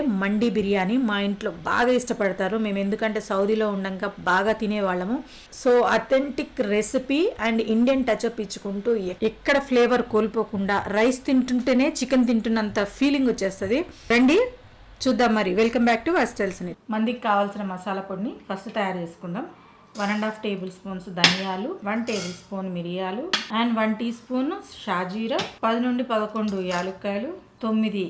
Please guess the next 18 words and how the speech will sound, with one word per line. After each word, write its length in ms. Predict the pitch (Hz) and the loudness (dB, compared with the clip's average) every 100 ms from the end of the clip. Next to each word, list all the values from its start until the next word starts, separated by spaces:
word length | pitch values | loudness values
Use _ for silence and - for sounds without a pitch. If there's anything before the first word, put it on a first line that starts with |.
| - 185 | -4 -4
లవంగాయలు, 600 | 175 180 190 196 202 285 339 - | -2 -4 -4 -4 -4 -6 -10 -6
వన్ 160 | 208 220 | -4 -2
టేబుల్ 260 | 240 202 202 - | -2 -4 -6 -10
స్పూన్ 340 | - 214 233 320 - - - - - - | -8 -4 -4 -4 -12 -20 -20 -20 -20 -10
సోంపు, 480 | 226 220 240 247 311 349 - _ _ - - - - 196 | -4 -2 -2 -2 -4 -4 -10 _ _ -14 -14 -18 -18 -2
దాల్చిన 340 | 190 196 220 202 | -2 0 -4 -4
చెక్క. 200 | 202 - 285 381 - - - 208 196 | -2 -2 -2 -4 -8 -10 -14 -8 -2
జాజికాయ 480 | 214 226 262 247 | -2 -2 -2 -2
ఎక్కువ 200 | - - 226 | -2 -4 -2
వేయకూడదు, 460 | 208 170 170 165 247 | 0 -2 -6 -6 -8
కొంచెం 300 | 208 196 214 208 | -6 -6 -6 -4
వేయండి, 400 | 196 175 165 196 330 - - _ _ - | -4 -4 -6 -8 -12 -16 -20 _ _ -10
చాలా 260 | 180 180 180 180 | -4 -2 -4 -4
పవర్ఫుల్. 440 | 175 175 - 170 165 - _ _ - | -4 -4 -8 -10 -12 -18 _ _ -4
So, 100 | 220 202 233 | -4 -2 -2
ఇదేమో, 360 | 233 240 247 320 370 285 220 190 185 185 180 | 0 2 2 0 -2 -2 -2 -4 -6 -8 -6
ఆ, 20 | 175 175 254 | -6 -4 0
సొంటి, 340 | 240 262 277 | 0 0 -2